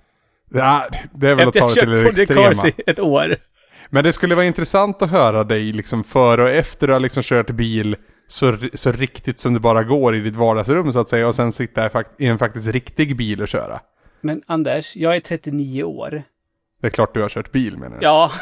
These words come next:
Speaker 2: <laughs> precis. Tror du att jag aldrig har kört bil?
Speaker 1: Ja, men om inte annat så ska du väl inte säga det offentligt att du har kört bil.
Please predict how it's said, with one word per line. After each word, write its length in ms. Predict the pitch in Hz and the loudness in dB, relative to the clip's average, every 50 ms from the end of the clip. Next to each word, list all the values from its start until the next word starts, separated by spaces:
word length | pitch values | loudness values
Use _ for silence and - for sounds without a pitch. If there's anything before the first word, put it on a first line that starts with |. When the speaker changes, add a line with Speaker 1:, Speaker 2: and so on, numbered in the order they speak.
| - - - - - - - | -14 -16 -16 -20 -20 -20 -20
Speaker 2:
<laughs> 540 | - - - - - - _ _ _ 185 185 | -20 -20 -20 -20 -20 -20 _ _ _ -12 -8
precis. 560 | 175 151 - - 175 175 - - - - - _ _ _ _ _ _ _ _ _ _ _ _ _ _ _ _ _ _ _ _ _ _ _ _ _ _ _ _ _ _ _ - | -8 -8 -6 -8 -8 -8 -8 -12 -16 -20 -20 _ _ _ _ _ _ _ _ _ _ _ _ _ _ _ _ _ _ _ _ _ _ _ _ _ _ _ _ _ _ _ -6
Tror 160 | - 220 240 | -4 -2 0
du 60 | 214 | 0
att 80 | 175 165 | 0 0
jag 120 | 185 185 | 0 -2
aldrig 260 | 185 160 147 139 143 139 | -2 -2 -2 -2 -4 -4
har 40 | |
kört 200 | 127 - 139 127 120 139 | -4 -4 -8 -8 -4 -4
bil? 340 | 160 131 - - 131 131 - _ _ _ - | -4 -4 -4 -12 -16 -16 -18 _ _ _ -12
Speaker 1:
Ja, 220 | 117 120 123 127 | -6 -4 -2 0
men 220 | 131 143 147 143 - - - - - - 117 117 120 - 139 - - | 0 0 0 -2 -4 -10 -18 -18 -18 -20 -20 -20 -20 -20 -20 -14 -6
om 180 | 139 143 135 | -2 0 0
inte 140 | 135 - 156 | 2 4 2
annat 200 | 139 139 147 143 | 2 2 0 -2
så 60 | 170 | -4
ska 140 | 147 - 170 | -4 0 0
du 40 | 151 | 0
väl 40 | 123 | 0
inte 140 | 117 - - | 0 -4 -4
säga 260 | - - 117 107 107 | -4 -2 -2 0 0
det 60 | 110 | -2
offentligt 680 | 107 - - 151 131 107 - - - - - - - - | -2 0 0 -2 -2 -2 -4 -12 -16 -16 -16 -16 -14 -14
att 120 | 104 - | -14 -10
du 60 | - | -8
har 80 | 107 104 | -10 -8
kört 280 | - - 95 - - - | -8 -10 -12 -12 -12 -14
bil. 260 | 117 90 98 98 | -14 -14 -14 -18